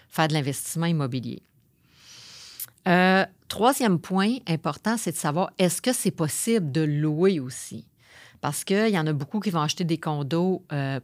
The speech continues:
pour leurs biens personnels, pour eux, en Floride, mais ça va être dans des complexes que tu peux pas louer.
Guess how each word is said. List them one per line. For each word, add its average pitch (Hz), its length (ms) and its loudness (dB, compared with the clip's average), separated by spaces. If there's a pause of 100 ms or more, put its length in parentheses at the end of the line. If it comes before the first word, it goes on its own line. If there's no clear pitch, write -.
pour 165 180 -2
leurs 147 300 2
biens 156 380 0
personnels, 160 720 -2
pour - 280 -4 (100)
eux, 180 360 2
en 147 140 -2
Floride, 170 640 0 (360)
mais 160 280 2 (200)
ça - 220 0
va 151 120 2
être 151 60 -2
dans 165 160 4
des 160 120 2
complexes 165 500 0
que 160 80 -4
tu - 140 -6
peux 151 120 -2
pas 196 220 6
louer. 127 380 -2